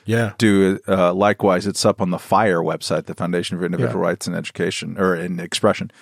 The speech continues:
Speaker 2: Um, and it is a very thorough going. This is after the, um, dispute over a Fifth Circuit judge getting, uh, heckled into, uh,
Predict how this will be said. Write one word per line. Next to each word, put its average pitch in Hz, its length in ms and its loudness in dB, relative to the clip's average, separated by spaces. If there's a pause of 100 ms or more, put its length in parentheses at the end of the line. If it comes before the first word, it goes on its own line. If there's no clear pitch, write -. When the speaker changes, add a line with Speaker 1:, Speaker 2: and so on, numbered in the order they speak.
(340)
Speaker 2:
Um, 90 400 0 (180)
and 107 480 2 (400)
it 127 160 6
is 117 460 6
a 123 160 4
very 127 420 2
thorough 123 320 4
going. 110 220 6
This 120 120 2
is 123 140 4
after 104 480 4
the, 95 460 -2 (400)
um, 90 560 0
dispute 107 720 2
over 92 600 2
a 92 340 0
Fifth - 240 0
Circuit 101 360 -2
judge 98 340 2
getting, 90 420 -2
uh, 85 240 -2
heckled - 600 -4 (120)
into, 95 640 -2
uh, 92 300 0